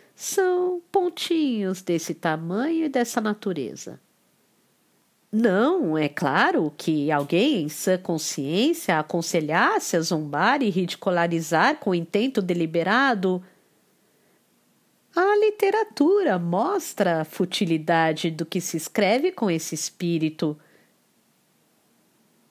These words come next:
"Seja verdadeira", diria alguém, e o resultado está fadado a ser espantosamente interessante.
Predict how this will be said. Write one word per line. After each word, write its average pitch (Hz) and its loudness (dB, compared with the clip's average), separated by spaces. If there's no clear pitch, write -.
"Seja 262 0
verdadeira", 180 0
diria 320 2
alguém, 151 -2
e 170 0
o - -6
resultado 165 -4
está 175 -6
fadado 175 -2
a 170 -2
ser 196 -2
espantosamente 226 0
interessante. 220 -2